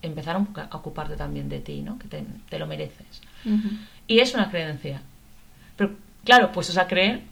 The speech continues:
Speaker 1: ¿qué nos conviene más?
Speaker 2: Claro.
Speaker 1: ¿Te lo mereces o no te lo mereces?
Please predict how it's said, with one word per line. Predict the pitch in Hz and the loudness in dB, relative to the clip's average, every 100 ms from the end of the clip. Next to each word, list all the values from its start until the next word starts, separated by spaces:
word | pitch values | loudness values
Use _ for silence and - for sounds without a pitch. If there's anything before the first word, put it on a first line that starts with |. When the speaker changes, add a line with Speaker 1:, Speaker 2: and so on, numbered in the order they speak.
| - - - | -20 -20 -4
Speaker 1:
¿qué | 226 | 4
nos | 220 214 | 4 6
conviene | 214 196 185 180 | 4 6 4 4
más? | 220 180 - - - - - - - | 4 2 -4 -14 -20 -20 -20 -18 -14
Speaker 2:
Claro. | 190 165 - - - - - | -10 -10 -12 -16 -18 -18 -4
Speaker 1:
¿Te | 190 | 2
lo | 175 | 4
mereces | 175 214 - 349 - - - - | 6 2 0 -6 -8 -12 -18 -6
o | 202 202 196 196 196 | 0 2 4 0 0
no | 196 180 | 0 2
te | 170 | -2
lo | 165 | -4
mereces? | 160 160 - - - | -6 -10 -14 -18 -18